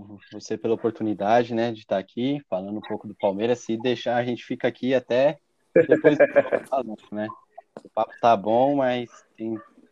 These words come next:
a gente tem coisas a fazer. E queria agradecer, agradecer todo mundo que tá escutando a gente.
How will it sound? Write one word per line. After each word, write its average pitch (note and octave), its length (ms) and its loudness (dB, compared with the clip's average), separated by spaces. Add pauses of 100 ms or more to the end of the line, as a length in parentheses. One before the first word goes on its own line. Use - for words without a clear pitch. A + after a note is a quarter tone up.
(160)
a F#2 40 -12
gente F#2+ 200 -12
tem G#2 160 -10
coisas G#2 380 -8
a G#2 80 -10
fazer. F#2 460 -4 (380)
E G#2+ 200 -4 (220)
queria B2+ 160 0
agradecer, D#3 540 0
agradecer A#2+ 440 -4
todo A#2+ 100 -8
mundo A#2+ 120 -6
que - 80 -20
tá A2+ 80 -2
escutando G2+ 340 -8
a F#2+ 80 -8
gente. C3+ 580 -8